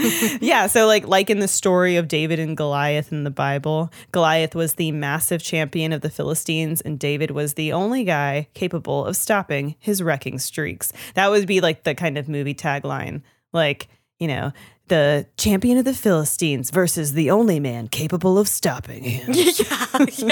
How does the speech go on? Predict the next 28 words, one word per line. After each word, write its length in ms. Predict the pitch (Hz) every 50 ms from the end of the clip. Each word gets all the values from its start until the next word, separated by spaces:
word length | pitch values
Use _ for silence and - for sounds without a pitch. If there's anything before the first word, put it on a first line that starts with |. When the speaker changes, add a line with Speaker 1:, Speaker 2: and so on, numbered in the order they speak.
| 277 -
Speaker 2:
yeah. 420 | - 220 233 220 - - 233 226 302 311 - 494 508 587 571 587 587 539 480 - -
Yeah, 420 | 311 294 339 240 190 160 165 190 - -
the 100 | - 170
only 160 | 160 175 196
one 140 | 208 208 208
that 240 | 214 220 226 233 -
can 120 | - 254
do 140 | 226 202 135
it, 160 | 117 123 -
for 120 | - 196 214
sure. 360 | 208 - 294 220 - 185 196
Speaker 1:
Mm-hmm. 300 | 190 196 170 165 170 185 185 - - -
Speaker 2:
It's 140 | 262 - -
one 220 | 214 247 247 254
of 120 | 277 262 214
the 80 | 254
more 280 | 220 196 185 185 190 185
well-known 580 | 170 160 170 170 185 190 196 190 185 180 170 175
pieces 340 | - 175 165 - 170 165 -
of 80 | 160
scripture 400 | - - 170 160 - - 170 165
and 180 | 160 156 165 165
serves 300 | - - 165 165 160 -
as 160 | - 175 165
a 40 | 165
classical 600 | - - 170 160 165 - - 165 - 170 165 160
underdog 500 | - 165 165 165 156 165 160 156 156 156
allegory 680 | - - 170 165 165 160 - 160 156 156 156 156 160